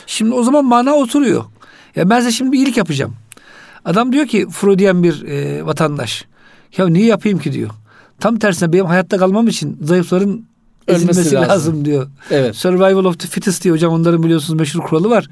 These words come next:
Speaker 2: Evet.
Speaker 1: E, hatta hocam belki bugün e, Batılıların Afrika'da, e, efendim, Amerika'da yaptığı soykırımın arkasında da bu felsefe var. Yani
Speaker 2: Evet.
Speaker 1: ben ayakta kalacaksam, e, sağlıklı bir şekilde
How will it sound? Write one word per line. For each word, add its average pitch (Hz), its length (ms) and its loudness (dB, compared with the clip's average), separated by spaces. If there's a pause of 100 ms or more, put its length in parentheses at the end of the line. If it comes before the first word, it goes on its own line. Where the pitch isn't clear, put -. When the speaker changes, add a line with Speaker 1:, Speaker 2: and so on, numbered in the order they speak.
(100)
Speaker 2:
Evet. 135 420 0
Speaker 1:
E, 139 140 -2
hatta 160 320 0
hocam 196 260 2
belki 180 260 0
bugün 180 300 0 (540)
e, 135 180 -6
Batılıların 156 560 0
Afrika'da, 143 840 -2
e, 131 40 -4 (340)
efendim, 139 360 -4
Amerika'da 143 480 -2
yaptığı 147 240 -2
soykırımın 156 520 -2
arkasında 170 500 0
da 233 160 0 (640)
bu 196 40 0
felsefe 175 480 -2
var. - 300 -10 (720)
Yani 139 180 0
Speaker 2:
Evet. 135 120 2
Speaker 1:
ben 170 140 -2
ayakta 175 320 -2
kalacaksam, 180 540 -2 (800)
e, 127 140 -2
sağlıklı 151 460 -2
bir 139 40 -4
şekilde 156 500 -4